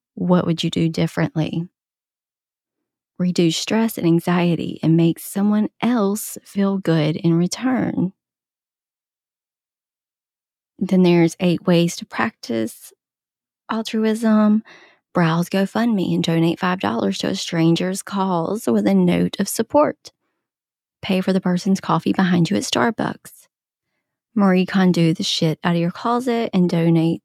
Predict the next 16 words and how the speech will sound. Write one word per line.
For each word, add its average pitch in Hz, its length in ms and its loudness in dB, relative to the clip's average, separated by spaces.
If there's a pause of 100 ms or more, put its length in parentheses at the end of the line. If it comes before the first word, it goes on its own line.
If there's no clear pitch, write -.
those 165 180 -2
extra - 460 -6
things, 220 580 0 (600)
and 180 140 4
invite 160 380 2
someone 160 200 2
to 160 60 0
sit - 320 -6
with 175 180 -4
you 160 200 -2
at - 120 -4
lunch 190 520 0 (400)
that - 220 -6
you 190 80 2
haven't 185 500 -2
really 175 600 -2